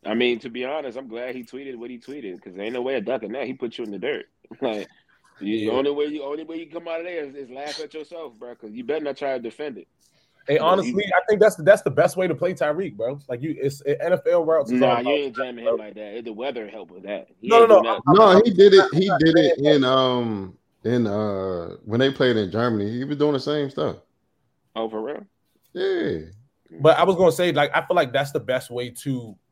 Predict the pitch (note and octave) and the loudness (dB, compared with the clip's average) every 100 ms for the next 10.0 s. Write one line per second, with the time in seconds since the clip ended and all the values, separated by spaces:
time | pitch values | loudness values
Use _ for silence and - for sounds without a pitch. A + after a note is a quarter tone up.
0 | _ - B2+ G#2+ C3+ A#2+ G#2+ B2+ G#2+ F#2+ | _ -8 -6 -2 -4 -4 -10 -12 -10 -12
1 | G2 - - - G2+ F#2 - B2+ C#3+ C#3 | -14 -14 -16 -16 -16 -16 -8 -2 -2 -2
2 | F3 C#3+ C#3 C#3 A#2 B2 A2 C3 A2+ G#2+ | -4 -4 0 0 0 -4 -4 -4 -4 -6
3 | G#2 G#2+ A#2+ A2+ G#2 - G2 B2+ - G2+ | -6 -8 -6 -6 -6 -8 -8 -8 -10 -12
4 | - A2+ - - - G#2 - G#2 G#2 G2+ | -6 -6 -6 -18 -20 -16 -10 -10 -10 -10
5 | G2+ F#2 B2+ B2+ G#2 F#2+ - _ _ _ | -8 -2 -2 -2 -4 -10 -16 _ _ _
6 | _ - C#3 A2 - B2+ B2 A2 D3 A2+ | _ -2 -2 0 0 0 -2 -2 0 0
7 | A2+ G#2+ C3 G#2+ A2 G2+ G2 B2 A#2+ G#2 | 0 2 2 0 -4 -4 -2 -4 -4 -4
8 | G#2+ C3 C3+ C#3+ D3 G#2+ G2 D3 A#2+ A2+ | -2 0 0 -2 -4 -4 -4 -6 -2 -2
9 | C#3+ G2+ D3 - - A2 - F2+ G#2+ | -2 0 -2 -6 -10 -10 -8 -4 -2